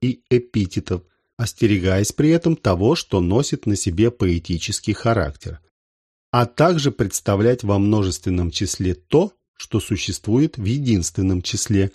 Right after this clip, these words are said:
как это делают поэты, хотя существует одна гавань. Они всегда говорят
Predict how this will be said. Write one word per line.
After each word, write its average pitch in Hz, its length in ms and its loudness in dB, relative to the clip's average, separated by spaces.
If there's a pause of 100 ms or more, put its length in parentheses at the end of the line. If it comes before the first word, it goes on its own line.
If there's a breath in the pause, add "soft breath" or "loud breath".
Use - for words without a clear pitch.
(240)
как - 220 0
это 98 180 0
делают 92 420 2
поэты, 92 540 2 (260 soft breath)
хотя 107 300 2
существует 117 800 0
одна 104 400 0
гавань. 85 540 0 (180)
Они 120 260 2
всегда 107 360 0
говорят 92 500 0